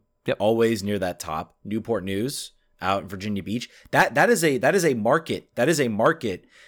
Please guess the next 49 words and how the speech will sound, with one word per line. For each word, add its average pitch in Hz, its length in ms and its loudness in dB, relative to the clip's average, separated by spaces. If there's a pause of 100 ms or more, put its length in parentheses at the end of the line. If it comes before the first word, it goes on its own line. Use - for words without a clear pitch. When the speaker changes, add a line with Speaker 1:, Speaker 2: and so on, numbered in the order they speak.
(140)
Speaker 2:
that 113 540 2
you 131 240 0
are, 143 260 4
you 135 160 -4
know, 113 80 -2
especially 180 400 0
closer 139 460 0
south, 135 340 2
mate, 117 220 -4
with 113 120 -6
Charlotte 127 440 0
coming 131 280 -6
in, 127 280 -4 (260)
you 139 80 0
don't 165 220 4
have 139 400 2
the, 120 340 0 (160)
you 156 160 0
were 196 80 8
the 180 80 4
furthest 165 420 2
south 139 360 2
team 131 340 -2
for 117 100 -8
such 120 220 -4
a 113 60 -4
long 110 260 0
time. 107 340 -2
Now 107 120 0
you, 120 240 -2
you 123 100 -6
don't 127 240 -4
have 117 320 -4
that 85 320 -6
ability 90 480 -6
anymore. 78 400 -14
So, 90 380 -10 (360)
uh, 98 360 -6
I, 120 140 -4
I 127 40 -4
mean, 143 160 0
that, 147 160 4
that's 156 220 2
a 175 40 2
market 143 360 0
you 117 100 -8
need 123 140 -6
to 107 80 -10
capture. 110 400 -6